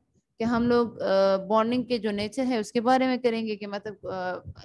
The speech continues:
let's suppose हम अगर देखें तो हमने major types of bonding जो पढ़े थे तो वो आपके पास ionic था,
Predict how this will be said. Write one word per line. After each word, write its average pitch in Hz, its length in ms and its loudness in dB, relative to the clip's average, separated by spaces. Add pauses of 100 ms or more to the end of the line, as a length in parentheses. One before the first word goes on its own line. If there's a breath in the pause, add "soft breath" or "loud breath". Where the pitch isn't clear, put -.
let's 214 240 -2
suppose 214 240 0
हम 208 180 0
अगर 190 120 0
देखें 190 340 0
तो 208 100 0
हमने 202 420 2 (680)
major 226 380 6
types 214 340 2
of 214 80 2
bonding 202 360 0
जो 185 140 0
पढ़े 196 260 0
थे 208 180 -4
तो 196 100 -4
वो 202 80 0
आपके 196 220 -2
पास 202 260 -4
ionic 196 420 -2
था, 196 380 0